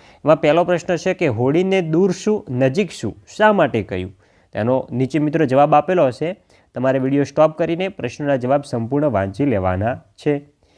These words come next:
બીજો છે કે ચોર કેમ નાસી ગયા, એનું કારણ નીચે આપેલું છે, જોઈ શકો છો. તમારે વીડિયો સ્ટોપ કરીને પ્રશ્નોના જવાબ વાંચી જવાના છે એકવાર.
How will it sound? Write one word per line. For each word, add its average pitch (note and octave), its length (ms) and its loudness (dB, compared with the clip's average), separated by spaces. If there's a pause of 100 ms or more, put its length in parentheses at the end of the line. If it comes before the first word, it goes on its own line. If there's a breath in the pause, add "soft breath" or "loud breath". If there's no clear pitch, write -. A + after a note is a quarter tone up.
(240 soft breath)
બીજો E3 140 4
છે F#3+ 180 0
કે F#3 100 0
ચોર F#3+ 320 2
કેમ G3 280 0
નાસી E3+ 400 0
ગયા, E3+ 340 -2 (100)
એનું B2 280 -6
કારણ B2+ 280 2
નીચે C#3 260 -2
આપેલું C#3+ 320 2
છે, E3 120 -4
જોઈ C#3 200 -2
શકો C#3+ 300 -4
છો. C#3+ 140 -8
તમારે B2 300 0
વીડિયો C3 240 0
સ્ટોપ C#3 360 -2
કરીને D3 280 -2
પ્રશ્નોના C3 400 -4
જવાબ A#2+ 260 0
વાંચી A2+ 320 -2
જવાના C3+ 340 0
છે C3+ 160 -6
એકવાર. C#3+ 260 -4